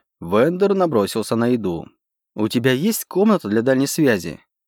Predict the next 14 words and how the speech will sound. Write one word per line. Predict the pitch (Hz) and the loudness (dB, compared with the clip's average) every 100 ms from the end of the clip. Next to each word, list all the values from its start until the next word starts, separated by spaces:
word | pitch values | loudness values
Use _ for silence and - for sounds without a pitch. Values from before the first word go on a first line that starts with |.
| - | -6
осведомился | 98 - 117 101 101 95 - | -6 -2 -2 0 -2 -4 -6
он, | 160 202 202 | -2 0 0
наконец | 101 92 104 - | -2 -2 -4 -4
оторвавшись | 95 92 92 127 170 190 - | -6 -2 0 0 0 -4 -4
от | 98 | -6
этого | 95 101 104 | -2 0 2
занятия. | 127 127 95 87 80 - _ _ _ _ _ _ _ | 2 0 -2 -6 -8 -12 _ _ _ _ _ _ _
«Есть. | 80 82 85 92 107 - _ | -12 -6 -4 -2 -2 -4 _
А | - 98 | -2 0
как | 95 131 104 | 2 2 2
же?» | 85 78 - _ _ _ - | -4 -12 -14 _ _ _ -2
«Проводи | 110 127 165 214 | 2 2 2 2
меня | 165 104 | 2 0
туда». | - 92 85 | -2 -4 -6